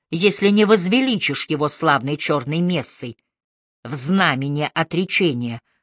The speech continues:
от христианского бога. Диана, похоже, была согласна. Булан спросил меня,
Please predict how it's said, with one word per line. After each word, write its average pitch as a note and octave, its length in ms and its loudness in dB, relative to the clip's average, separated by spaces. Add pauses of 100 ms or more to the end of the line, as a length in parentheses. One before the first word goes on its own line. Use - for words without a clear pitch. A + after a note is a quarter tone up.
(100)
от C#3+ 180 -4
христианского C#3+ 840 -4
бога. C#3+ 400 -4 (1600)
Диана, D4 520 0
похоже, F4+ 460 0
была D4 260 -2
согласна. C#3 600 -8 (920)
Булан D#3+ 400 2
спросил D#3 480 -2
меня, D3+ 320 -4